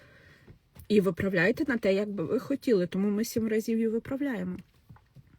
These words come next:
І коригуємо для того, щоб в нас структурувались думки, а не було е, бе. Дивіться, на жаль, є от такий момент, насправді, е, який дуже часто люди не хочуть розуміти.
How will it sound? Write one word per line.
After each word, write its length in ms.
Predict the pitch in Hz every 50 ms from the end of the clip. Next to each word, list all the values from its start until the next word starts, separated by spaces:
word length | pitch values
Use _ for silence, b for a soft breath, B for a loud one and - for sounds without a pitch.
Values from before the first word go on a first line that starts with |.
| _ _ _
І 100 | - 185
коригуємо 720 | - - 214 208 208 208 208 190 180 180 180 190 247 285 269
для 140 | 214 190
того, 240 | 180 - 220 220 233
щоб 160 | 226 - -
в 20 | 202
нас 180 | 214 226 285
структурувались 760 | - - - 233 - - - 190 196 202 208 233 233 220 214 -
думки, 460 | 190 208 220 220 - - 185 190 B B B B B B B B
а 100 | - 190
не 100 | 190 180
було 340 | 175 196 214 220 214 - -
е, 160 | 202 208 185
бе. 240 | 165 156 170 160 170 B B B B B B -
Дивіться, 320 | 233 247 - 214 175 151 -
на 220 | - 202 208 220 226
жаль, 380 | 208 202 233 247 302 349 403
є 280 | 269 214 190 220 240 240
от 80 | 233
такий 200 | - - - 196
момент, 640 | 202 202 196 190 196 214 254 302 370 440 381 - - -
насправді, 960 | 214 208 208 - - - - 208 202 185 175 160 165 - 160 156 127 117 - -
е, 340 | 185 190 196 196 190 185 170
який 380 | 160 160 - - 214 214 208
дуже 220 | 185 185 202 202 202
часто 520 | - - 202 196 202 - - - 180 175
люди 240 | 170 170 175 185 180
не 100 | 180 190
хочуть 300 | - - - 185 175 -
розуміти. 560 | - 196 190 196 190 196 185 165 - - 110